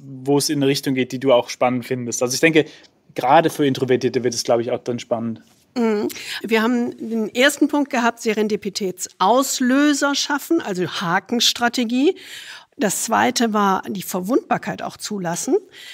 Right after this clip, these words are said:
Speaker 2: Und das dritte, und das brauchst du ja eigentlich dafür,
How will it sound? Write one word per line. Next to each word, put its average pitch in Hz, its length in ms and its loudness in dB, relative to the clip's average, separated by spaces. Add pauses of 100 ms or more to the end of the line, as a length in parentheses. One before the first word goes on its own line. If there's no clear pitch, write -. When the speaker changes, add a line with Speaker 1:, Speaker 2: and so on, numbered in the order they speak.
(320)
Speaker 2:
Und 226 560 4
das 208 280 -2
dritte, 269 800 2
und 202 140 -4
das 185 120 -6
brauchst 196 380 -8
du 311 40 0
ja 254 180 0
eigentlich 170 360 -6
dafür, 202 480 -4